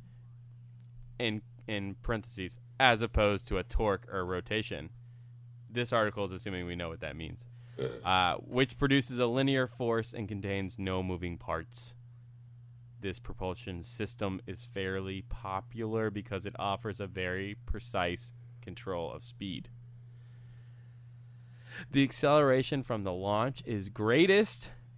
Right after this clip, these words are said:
at the beginning and dies off rapidly towards the end of the launch. There are two types of electromagnetic propulsion used on roller coasters:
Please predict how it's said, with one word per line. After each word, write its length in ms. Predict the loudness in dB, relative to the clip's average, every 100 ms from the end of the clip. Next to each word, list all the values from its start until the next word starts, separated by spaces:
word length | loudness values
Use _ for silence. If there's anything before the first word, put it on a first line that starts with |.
| -18 -10
at 140 | -6
the 100 | -4
beginning 500 | -4 2 4 6 4
and 140 | 0 2
dies 300 | 2 4 4
off 180 | 2 2
rapidly 640 | 8 10 10 6 0 -2
towards 400 | 0 0 0 0
the 160 | -4 2
end 200 | 4 4
of 120 | 4
the 100 | 4
launch. 560 | 0 0 -2 -4 -8 -16 -18 -18 -18 -18 -18 -6
There 120 | -4
are 40 | -4
two 240 | -2 -6
types 320 | 2 2 2
of 100 | -2
electromagnetic 880 | 2 2 2 2 2 2 2 0 0
propulsion 680 | -4 -2 2 2 2 0 0
used 360 | 2 2 2 0
on 200 | -2 4
roller 260 | 4 4
coasters: 640 | 2 0 0 0 -2 -2